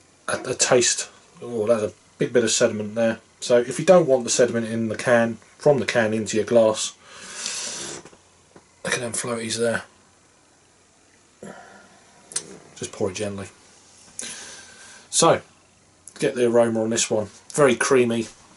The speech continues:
into the light. Yeah, it's, it's, it's even more murkier now than,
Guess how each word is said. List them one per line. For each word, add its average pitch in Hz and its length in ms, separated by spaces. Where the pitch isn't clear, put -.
into 113 220
the 107 80
light. 113 320
Yeah, - 200
it's, - 380
it's, - 240
it's - 120
even 120 180
more 120 240
murkier 117 460
now 113 280
than, 110 300